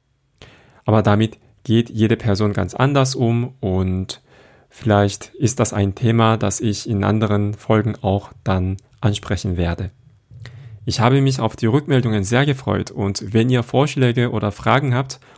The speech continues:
oder einfach Hallo sagen möchtet, schreibt mir bitte einfach auf dem Instagram eine Nachricht oder eine E-Mail an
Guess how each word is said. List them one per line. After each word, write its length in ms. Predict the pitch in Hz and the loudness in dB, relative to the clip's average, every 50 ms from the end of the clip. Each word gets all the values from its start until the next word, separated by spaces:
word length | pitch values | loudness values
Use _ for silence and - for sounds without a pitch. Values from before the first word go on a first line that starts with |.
| _ - | _ 0
oder 140 | 120 120 | 2 2
einfach 260 | 123 131 131 151 127 131 | 2 0 -2 -2 -2 0
Hallo 220 | 117 117 135 143 | 2 2 2 2
sagen 320 | - 135 127 120 117 110 | 2 0 0 0 0 0
möchtet, 460 | 110 120 127 131 - - 117 131 131 - - - - - - - _ _ | 0 -2 -2 -2 -4 -2 -2 -2 -4 -6 -14 -20 -20 -20 -20 -20 _ _
schreibt 400 | - - - 135 131 143 156 135 | -14 -6 0 2 2 2 2 0
mir 180 | - 127 123 120 | 0 0 0 0
bitte 400 | 117 123 120 - 120 117 113 113 | 0 -2 -4 -2 -2 0 0 0
einfach 320 | 98 107 107 104 - 113 - | 0 -2 -2 -2 -4 -4 -4
auf 180 | - - - | -4 -6 -4
dem 100 | - 107 | -4 -2
Instagram 720 | 107 - 135 131 131 131 117 107 107 107 107 107 110 113 123 131 - - - | 0 0 0 0 0 -2 0 2 2 2 2 2 0 -2 -4 -8 -12 -18 -8
eine 240 | - 117 98 98 98 | -6 -4 -2 0 0
Nachricht 600 | 98 107 127 143 - - 156 165 170 - - - - _ _ _ _ _ | 0 0 0 0 -2 -4 -6 -6 -6 -10 -16 -20 -20 _ _ _ _ _
oder 200 | - 113 113 117 | -2 0 2 2
eine 180 | 110 107 107 101 | 2 2 0 0
E-Mail 520 | - 113 117 117 110 110 107 107 107 110 | 0 0 2 2 2 2 2 2 0 -2
an 420 | - 104 101 101 98 98 98 98 | -2 -2 -2 0 0 -2 -2 -6